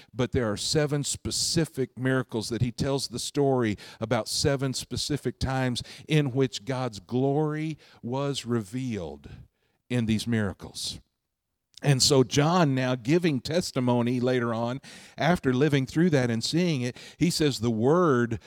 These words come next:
the Logos, God the Son, became flesh and dwelt among us." He tabernacled among us. He hung out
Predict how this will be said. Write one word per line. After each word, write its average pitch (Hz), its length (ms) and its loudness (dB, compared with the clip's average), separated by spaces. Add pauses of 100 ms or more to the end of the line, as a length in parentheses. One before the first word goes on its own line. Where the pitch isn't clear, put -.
(100)
the 131 120 0
Logos, 123 760 2 (320)
God 143 480 -2
the 127 100 0
Son, 139 580 0 (240)
became 135 380 0
flesh 147 640 2 (240)
and 123 220 -2
dwelt 165 600 0 (120)
among 131 400 2
us." 143 220 -2
He 147 100 -2
tabernacled 139 960 -2
among 127 460 0
us. 123 240 0
He 147 140 0
hung 160 280 -2
out 151 220 0